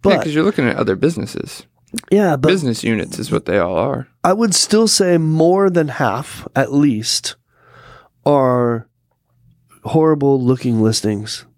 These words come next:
Speaker 1: by do-it-yourselfers. And I'm not putting people down for trying to do it themselves. I'm just saying that,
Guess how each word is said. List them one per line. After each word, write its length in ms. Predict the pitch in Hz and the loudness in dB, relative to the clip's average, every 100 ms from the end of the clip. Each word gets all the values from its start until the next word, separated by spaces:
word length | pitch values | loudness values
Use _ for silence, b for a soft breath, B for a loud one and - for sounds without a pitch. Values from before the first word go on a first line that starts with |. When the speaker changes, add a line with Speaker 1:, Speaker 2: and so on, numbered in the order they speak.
| _ | _
Speaker 1:
by 180 | 120 120 | 0 2
do-it-yourselfers. 1040 | 127 127 120 117 113 107 110 110 107 - _ - _ _ _ _ _ _ | 2 2 0 0 0 0 -4 -4 -6 -10 _ -20 _ _ _ _ _ _
And 100 | 127 131 | 0 2
I'm 100 | 165 | 2
not 180 | 160 | 0
putting 220 | 147 165 131 | 0 0 0
people 240 | 143 135 | 0 2
down 260 | 131 131 117 | 2 2 0
for 140 | 123 | -4
trying 200 | 131 127 | -2 0
to 80 | 120 | 2
do 120 | 123 | 2
it 80 | 120 | 2
themselves. 460 | 117 110 135 113 117 | 0 0 0 2 -2
I'm 120 | 113 | 0
just 200 | 135 - | -2 0
saying 340 | 139 127 110 | 2 2 0
that, 160 | 107 101 | -2 -4